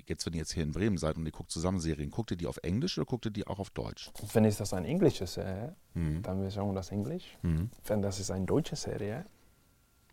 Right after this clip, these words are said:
Speaker 2: also zusammen, wir haben keine deutsche Serie geschaut, aber ich habe eine deutsche Serie geschaut,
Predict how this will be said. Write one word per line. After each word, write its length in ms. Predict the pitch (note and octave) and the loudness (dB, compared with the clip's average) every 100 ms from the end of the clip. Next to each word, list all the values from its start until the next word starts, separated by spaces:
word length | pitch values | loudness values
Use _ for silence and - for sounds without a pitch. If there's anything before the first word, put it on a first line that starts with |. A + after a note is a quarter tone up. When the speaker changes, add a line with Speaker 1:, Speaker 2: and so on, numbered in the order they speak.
| _ _ _ | _ _ _
Speaker 2:
also 160 | A#2+ A2 | 8 8
zusammen, 300 | B2 C#3 C#3 | 10 12 12
wir 80 | B2+ | 12
haben 160 | A#2+ | 12
keine 240 | A#2+ A#2 G#2+ | 12 12 12
deutsche 280 | - - | 12 12
Serie 280 | A#2 A#2 A#2 | 12 12 12
geschaut, 340 | A#2 C3 C#3+ - - - - - - | 12 10 8 6 -10 -18 -20 -12 6
aber 140 | A#2+ | 8
ich 40 | A#2+ | 8
habe 180 | C#3+ B2 | 8 6
eine 160 | A#2+ | 4
deutsche 260 | A#2 B2 A2 | 4 2 -2
Serie 260 | A#2+ A2+ | -2 -2
geschaut, 340 | A2 A2 A2 | -2 -2 -2